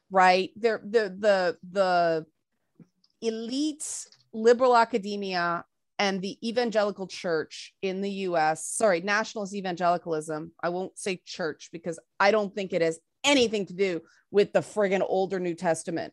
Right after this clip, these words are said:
I am aware of those books. I'm not seeing it there. But the problem is they're too much alike. And they really, th-, they think they're battling each other, but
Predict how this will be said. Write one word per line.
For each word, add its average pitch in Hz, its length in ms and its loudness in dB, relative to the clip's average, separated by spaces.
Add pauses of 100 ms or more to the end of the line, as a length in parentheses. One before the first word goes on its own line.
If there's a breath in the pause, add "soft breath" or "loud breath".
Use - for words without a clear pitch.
I 180 520 6
am 170 140 2
aware 233 320 6
of 226 120 0
those 233 160 0
books. 208 320 -6 (100)
I'm 202 180 4
not 196 220 2
seeing 185 460 -2
it 151 120 -6
there. 139 280 -2 (560)
But 214 300 6 (520)
the 226 120 -4
problem 302 360 2
is 254 120 -4
they're 247 100 0
too - 160 -8
much 220 160 -4
alike. 190 380 2 (500 soft breath)
And 214 400 2
they 233 140 4
really, 247 680 -4
th-, - 160 -8
they 233 260 -2
think 302 220 -2
they're 311 160 -8
battling 233 540 2
each 208 200 -10
other, 202 400 -2 (720)
but 208 440 4